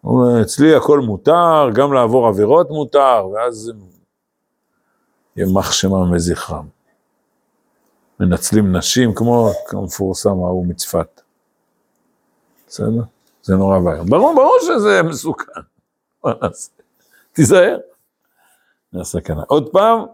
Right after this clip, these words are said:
אז, אה, כרוז אמיץ זה של רבי עקיבא נתן מקום להפעלה הנפשית האישית בתוך היהדות פנימה. אף על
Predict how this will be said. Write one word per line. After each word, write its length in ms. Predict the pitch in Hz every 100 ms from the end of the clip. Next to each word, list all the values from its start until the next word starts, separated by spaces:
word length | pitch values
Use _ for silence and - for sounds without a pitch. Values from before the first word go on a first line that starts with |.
| _ _ _ _ -
אז, 420 | 110 98 87 - -
אה, 160 | 110 101
כרוז 580 | - 104 143 226 180 151 147
אמיץ 340 | 147 214 -
זה 240 | 135 180
של 160 | 190 170 147
רבי 160 | 139
עקיבא 280 | 127 208 214
נתן 320 | 156 170 190
מקום 260 | 160 - 180
להפעלה 380 | 156 - 156 175
הנפשית 460 | 160 131 - 185
האישית 300 | 180 147 196 160
בתוך 240 | 139 175
היהדות 320 | 170 147 156 -
פנימה. 300 | - 113 87 - _ - _ _
אף 260 | 110 123
על 100 | 139